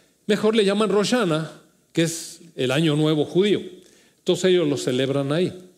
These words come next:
Pero de todas maneras se celebra de esta forma, como, como, digamos, celebrando el día de la fiesta de las trompetas. Y es verdad, amados hermanos, que Dios es un Dios eterno y para Él todos los días podrían ser iguales.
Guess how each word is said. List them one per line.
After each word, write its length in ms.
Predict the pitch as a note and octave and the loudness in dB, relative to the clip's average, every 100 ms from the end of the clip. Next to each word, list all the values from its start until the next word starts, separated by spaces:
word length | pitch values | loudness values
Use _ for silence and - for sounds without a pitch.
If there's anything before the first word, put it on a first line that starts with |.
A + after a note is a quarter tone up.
| _ _ _ _ - | _ _ _ _ 0
Pero 180 | G#3+ A3 | 2 4
de 100 | G#3 | 2
todas 340 | C4+ D#4 B3+ | 2 2 2
maneras 400 | C#4 A3+ D#3+ F3+ | 2 2 2 0
se 120 | A#3 | 0
celebra 480 | G#3 G3+ G3 G#3+ A3+ | 0 2 2 2 0
de 80 | F3+ | 0
esta 240 | F3+ G#3 | 0 -2
forma, 480 | F3+ C#4 A3+ C3+ - - _ _ _ | 0 0 0 -2 -6 -16 _ _ _
como, 640 | F#3+ E3+ D3+ C#3+ C#3 - _ _ _ | 0 0 0 -2 -4 -14 _ _ _
como, 300 | D#3+ D3 D3+ | -4 -2 0
digamos, 440 | D3+ G3 A3 A3+ A3+ | 0 0 0 -2 -2
celebrando 720 | F#3 E3+ E3+ E3+ F3+ G3+ F#3+ | -2 0 0 0 0 0 0
el 120 | D#3 | 0
día 540 | E3 F3 F#3+ F3+ - _ _ _ _ C#3+ | 2 2 0 -6 -12 _ _ _ _ -2
de 120 | C3+ | -2
la 100 | B2 | -2
fiesta 440 | - F3+ E3 G3 | 0 0 0 -2
de 60 | D#3+ | -2
las 240 | C3+ - | -4 -4
trompetas. 840 | D#3+ C3 C3 F#3+ F3+ B2+ - - - - _ - - | -4 -2 -2 -2 -2 -6 -12 -14 -18 -20 _ -20 -4
Y 240 | G#3 A3+ A#3+ | 0 2 2
es 100 | C4 | 2
verdad, 340 | D#4 C4 A3+ | 2 2 0
amados 300 | A3 G3+ G3 | 0 0 0
hermanos, 460 | F#3 E3 C#3 E3+ E3+ | -2 0 0 -2 -2
que 220 | F#3 E3 | 0 0
Dios 300 | F3 G#3 G#3+ | 0 -2 0
es 120 | B3+ | -2
un 120 | C4 A3 | 0 0
Dios 200 | A#3 A#3+ | 0 -2
eterno 520 | A#3 G3 F#3 F#3+ A#3+ | 0 0 2 0 0
y 80 | F3+ | -2
para 200 | E3+ G3 | 0 0
Él 260 | A#3+ - | 0 -4
todos 320 | - D#4+ D#4 C#4 | -4 -2 0 0
los 180 | F#3+ | 0
días 240 | F3+ G#3+ F#3+ | 0 0 -2
podrían 380 | F3 D3+ F3+ E3+ | -2 0 0 0
ser 200 | E3+ D#3+ | 0 0
iguales. 600 | F3 G#3+ F3+ - - | 0 -2 -4 -8 -14